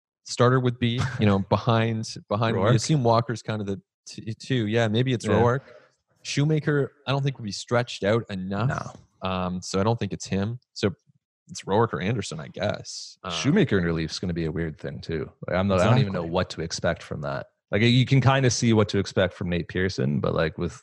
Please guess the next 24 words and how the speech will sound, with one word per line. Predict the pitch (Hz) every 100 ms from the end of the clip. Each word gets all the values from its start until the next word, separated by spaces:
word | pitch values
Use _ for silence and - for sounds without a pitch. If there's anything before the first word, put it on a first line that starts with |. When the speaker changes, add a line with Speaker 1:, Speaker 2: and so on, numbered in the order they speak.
| _
Speaker 2:
Shoemaker, | - - 90 87 73
like, | 71 76 - - - _ _ _
who | -
kno-, | 90
I've | 92 90
never, | 87 85 - 85 -
when's | 87 90
the | 90
last | 101 95
time | 92
that | 80 98
guy | 76
ever | 76 82
pitched | - - -
in |
relief? | 78 80 82 _ - -
Speaker 1:
Right. | 85 92 80 - -
No, | 95 90
it's | 87
gotta | 98 95
be | 87
a | 85
while. | 67 87 87 78 92 - _
Um, | - 90 85 85